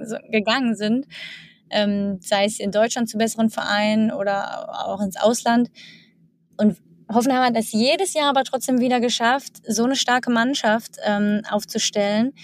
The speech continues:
teilweise auch mit Spielerinnen, die dann irgendwie aus der eigenen Jugend, aus der eigenen zweiten Mannschaft kommen und, ähm,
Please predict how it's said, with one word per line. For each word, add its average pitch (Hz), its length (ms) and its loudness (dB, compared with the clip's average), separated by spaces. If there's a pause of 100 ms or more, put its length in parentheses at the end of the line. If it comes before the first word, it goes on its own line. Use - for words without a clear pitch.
(320)
teilweise 214 460 0
auch 214 100 0
mit 220 200 0
Spielerinnen, 233 680 0
die 226 100 -2
dann 220 220 0
irgendwie 214 400 0
aus 220 140 -4
der - 120 -2
eigenen 233 380 2
Jugend, 247 260 -2
aus 220 100 -4
der 214 120 0
eigenen 220 220 2
zweiten 254 320 -2
Mannschaft 240 360 -2
kommen 233 300 0
und, 220 320 -2
ähm, - 400 -10